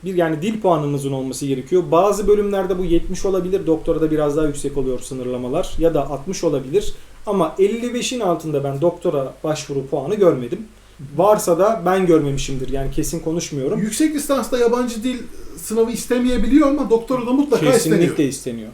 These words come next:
Speaker 1: Yani doktora da isteniyor. Hatta ben yani bu konuda biraz yine, e, şey bakacağım. Bence doktora da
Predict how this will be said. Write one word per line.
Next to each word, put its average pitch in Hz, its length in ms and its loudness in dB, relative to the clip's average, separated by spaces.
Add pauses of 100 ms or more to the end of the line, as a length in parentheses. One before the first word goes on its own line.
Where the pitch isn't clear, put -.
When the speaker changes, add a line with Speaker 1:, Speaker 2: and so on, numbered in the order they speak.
(100)
Speaker 1:
Yani 123 160 -8
doktora 143 440 2
da 175 100 2
isteniyor. 156 460 -4
Hatta 170 380 2
ben 170 240 4 (140)
yani 147 200 -4
bu 156 60 -8
konuda 160 360 0
biraz 160 380 2 (380)
yine, 156 160 2
e, 143 160 -2 (560)
şey 151 260 -4
bakacağım. 135 400 -6 (500)
Bence 165 420 0
doktora 170 460 2
da 156 240 2